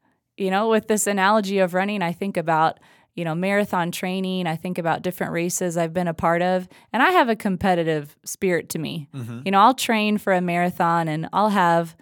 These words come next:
Speaker 1: a certain pace in mind that I know this is a sustainable pace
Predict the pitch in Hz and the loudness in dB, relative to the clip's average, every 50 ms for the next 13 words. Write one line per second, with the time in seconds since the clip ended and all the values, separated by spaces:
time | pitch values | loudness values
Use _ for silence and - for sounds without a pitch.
0 | _ _ _ _ _ - 185 180 - - 214 - - 196 190 - - 202 185 185 | _ _ _ _ _ -4 -2 0 0 0 0 0 -2 -4 -4 -2 -2 0 2 2
1 | 185 - - - - 196 208 202 196 180 175 170 170 175 180 180 175 175 175 180 | 2 0 -2 -2 -2 -2 0 2 2 2 2 2 0 0 0 0 2 2 2 2
2 | 190 185 170 165 165 165 185 214 220 - - 220 196 185 170 165 - 180 170 - | 2 0 0 0 0 2 2 2 2 2 2 0 0 0 -2 -2 -2 -2 -2 -2
3 | - 190 180 185 208 214 214 247 254 240 - - 202 175 160 160 185 196 - - | -2 -2 -2 -2 -2 -2 -2 -2 -4 -4 -2 -2 0 0 0 0 -2 -4 -6 -8
4 | - - | -8 -10